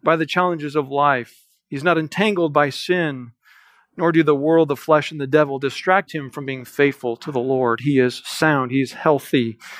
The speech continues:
in these ways. Now, older men, I would encourage you to study these qualities in more depth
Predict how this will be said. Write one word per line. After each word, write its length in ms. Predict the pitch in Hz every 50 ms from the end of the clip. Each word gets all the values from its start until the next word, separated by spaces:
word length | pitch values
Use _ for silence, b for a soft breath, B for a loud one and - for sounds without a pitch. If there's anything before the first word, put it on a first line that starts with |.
| B B B B B B
in 140 | 156 131 131
these 200 | 127 120 113 120
ways. 560 | 120 123 120 113 113 110 110 - - - - _ _ _ _ _ _ _ _ _ _ _ _ _ _ _ _ _ _ _ _ _ _ _ _ _ _ _ _ _ _ _ _ _ _ _ _ _ _ _ _ _ _ _ _ - - _ _
Now, 80 | - 160
older 180 | 160 160 156 156
men, 180 | 156 156 156
I 80 | 156 151
would 140 | 151 151 147
encourage 360 | 143 127 - 190 180 165 151
you 60 | 156
to 80 | 143 139
study 300 | - - 202 185 170 160
these 200 | 147 151 139 -
qualities 640 | - 190 170 165 160 151 156 147 143 127 - -
in 220 | - 175 156 151 147
more 400 | 143 143 147 143 139 139 139 139
depth 640 | 151 147 139 131 160 165 147 139 139 147 - - _